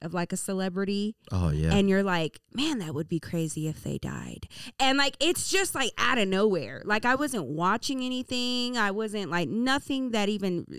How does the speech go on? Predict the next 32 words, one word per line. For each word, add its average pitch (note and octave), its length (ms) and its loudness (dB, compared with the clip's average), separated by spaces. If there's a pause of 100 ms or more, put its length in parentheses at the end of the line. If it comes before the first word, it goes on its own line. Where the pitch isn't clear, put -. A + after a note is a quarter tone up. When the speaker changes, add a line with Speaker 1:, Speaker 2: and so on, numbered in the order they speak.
(200)
Speaker 1:
ex-, D#3+ 420 -6
resembled F3+ 640 2
Betty D#3 220 0
White. C3+ 340 -4 (280)
Speaker 2:
Yeah. D#3+ 120 -2
Speaker 1:
But G3+ 160 2
literally, G3+ 640 2
I'm F#3 140 0
not F3 180 0
even E3+ 220 -2
kidding, D#3+ 500 0
like, D3 200 -6 (100)
two G3+ 240 -4
weeks F#3 280 -4
before D3+ 400 -4
that, G#3 340 -2
just A#3+ 260 -4 (280)
randomly, A#3 440 0
I G3+ 80 4
was G3 120 -2
like, F3 140 -2
"Man, F#3 380 0 (440)
<coughs> - 1200 -8
I B3 140 4
would D4+ 160 4
be C4+ 120 2
so F#3+ 220 2
sad E3+ 300 0
if E3 100 -4
Betty D#3 200 0
White C#3+ 200 -4
died. A#2+ 260 -6